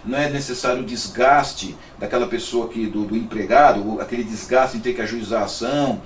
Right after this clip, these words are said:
e expor todos os termos de uma ação, e também não há um desgaste de uma futura aguardar uma audiência de conciliação para que as partes possam vir a se compor.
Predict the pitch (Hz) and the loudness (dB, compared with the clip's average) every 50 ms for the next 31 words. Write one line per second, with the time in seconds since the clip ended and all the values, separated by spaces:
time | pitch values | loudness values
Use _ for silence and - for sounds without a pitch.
0 | - - - - - 120 - - - - 127 - - 147 151 - 127 127 120 - | -14 -18 -14 -10 -8 -8 -8 -8 -6 -4 -4 -2 -2 -2 -4 -4 -4 -8 -10 -8
1 | - 120 117 117 107 127 147 156 175 170 - 196 190 196 - 196 190 202 202 202 | -6 -6 -6 -6 -4 -4 -2 -2 -2 -2 -2 -4 -6 -4 -4 -4 -4 -2 -2 0
2 | 190 190 208 190 185 202 180 - 165 165 165 175 175 - - 165 180 165 170 175 | 0 0 0 0 -4 -6 -4 2 4 6 6 6 4 0 -4 -10 -12 -10 -8 -4
3 | 170 170 165 - 156 156 - 151 156 160 160 - - 147 151 147 165 156 143 135 | -4 -4 -2 -4 -6 -6 -2 0 0 2 4 4 6 6 6 6 6 6 6 6
4 | 127 - 123 139 151 156 143 131 131 123 113 107 - 110 123 143 156 151 - 120 | 4 2 6 6 8 6 6 4 2 2 0 0 0 -2 -2 -2 -4 -4 -4 -6
5 | 107 - - 117 117 110 - 113 107 104 - - 127 165 - - - - - - | -6 -6 -6 -8 -8 -6 -6 -6 -6 -6 -4 0 2 2 2 2 0 -4 -12 -18
6 | - - - - - 135 135 147 143 - - 143 147 143 143 - - - 139 139 | -20 -20 -12 -6 -4 -2 -2 -2 -4 -4 0 4 4 4 4 2 -2 -2 2 2
7 | 143 139 143 147 139 127 143 143 143 143 - 143 - - 160 160 151 - 120 107 | 2 2 2 -2 -2 0 0 -2 -2 -2 -4 -6 -4 -4 -4 -4 -2 0 0 2
8 | 92 - | 0 0